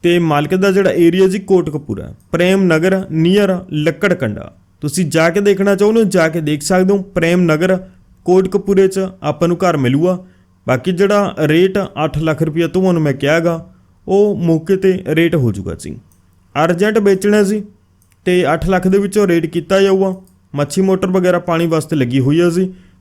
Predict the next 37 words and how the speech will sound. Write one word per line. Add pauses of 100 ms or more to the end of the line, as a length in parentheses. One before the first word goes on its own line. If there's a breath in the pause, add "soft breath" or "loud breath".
ਕੋਈ
ਕਮੀ
ਪੇਸ਼ੀ
ਨਹੀਂ
ਘਰ
'ਚ। (340)
ਬਾਕੀ
ਤੁਹਾਨੂੰ
ਕੱਲੀ
ਕੱਲੀ
ਗੱਲਬਾਤ
ਆਪਾਂ
ਦੱਸ
ਰਹੇ
ਹਾਂ
ਜੀ।
ਮਾਲਕ
ਦਾ
ਨੰਬਰ
ਸਕਰੀਨ
ਤੇ
ਆ, (340 loud breath)
ਤੁਹਾਨੂੰ
ਮਿਲ
ਗਿਆ
ਜੀ। (580)
ਤੇ
ਵੀਡੀਓ
'ਚ (400)
ਕੱਲੀ
ਕੱਲੀ
ਚੀਜ਼ (160)
ਤੁਸੀਂ
ਦੇਖ
ਵੀ
ਰਹੇ
ਹੋ